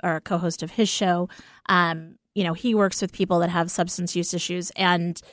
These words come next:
you know, just all these people in my life that are talking about some of these issues, and whether applied to mental health or, um, addiction,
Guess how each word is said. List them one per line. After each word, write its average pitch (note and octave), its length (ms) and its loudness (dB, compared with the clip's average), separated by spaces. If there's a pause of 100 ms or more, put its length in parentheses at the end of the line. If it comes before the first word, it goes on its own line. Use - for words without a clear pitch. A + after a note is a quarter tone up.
(240)
you G3+ 100 2
know, F3+ 60 2
just - 340 2
all G#3+ 200 8
these G#3 160 2
people G3+ 260 0
in E3+ 120 0
my E3 120 0
life E3+ 320 0
that D#3+ 220 -4 (560)
are G3 160 -4
talking G#3+ 400 4
about F#3 300 -2
some F#3 180 2
of E3 120 -4
these G#3 240 0
issues, E3+ 420 -6
and F3+ 440 -4 (240)
whether F#3+ 560 4 (140)
applied F#3+ 420 0
to G3 160 -2
mental A3+ 320 4
health F#3+ 460 2
or, F3 480 4 (340)
um, F3 320 2
addiction, F3+ 680 -4